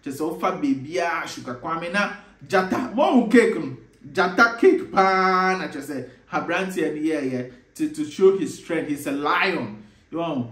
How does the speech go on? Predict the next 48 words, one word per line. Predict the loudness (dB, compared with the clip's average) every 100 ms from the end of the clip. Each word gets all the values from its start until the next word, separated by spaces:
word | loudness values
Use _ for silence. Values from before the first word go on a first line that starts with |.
| -10
when, | -6 -4 -4
when, | -6
when | -6 -4
the | -2
idea | 0 -2 -4 -2 0
or | 0 -2 -2
when | -2
the | -2 -2
image | -2 -4
of | -4
a | -6
lion | -4 -2 -4 -8
comes, | -8 -8 -6
or | -6 -4
when, | -4 -4 -8 -10
whenever | -8 -6 -2 -2 -2 -6 -18 -10
the, | -4 -4 -6 -10
the | -8
figure, | -8 -8 -8 -4
a |
lion | -2 0 0 0 -4
is | -8 -6
mentioned, | -6 -8 -8 -8 -8 -12 _ -8
what | -4 -2
we | -2
think | -4 -6
about | -4 -4 -4
somebody | -6 -8 -8 -8
powerful, | -10 -6 -2 -2 -4 -6 -6
somebody | -6 -8 -6 -4
worthy. | -4 -2 -4 -4 -10 -18 -20 -16 -10
Enti, | -10 -10 -14 -16 -20 _ -14
ne | -10
birthday | -6 -2 0 0 -2 0 0
na | 0 -4 -6 -6
odi | -2 -2 -2 -6
no, | -4
after | -6 -6 -4 -4 -4
that | -6 -6 -8
mini | -12 -12 -12 -12
incident | -12 -10 -6 -6 -4
na | -4
esi | -4 -4 -4
yɛ | -4
na | -4
make | -6 -6
us | -6 -6
an | -6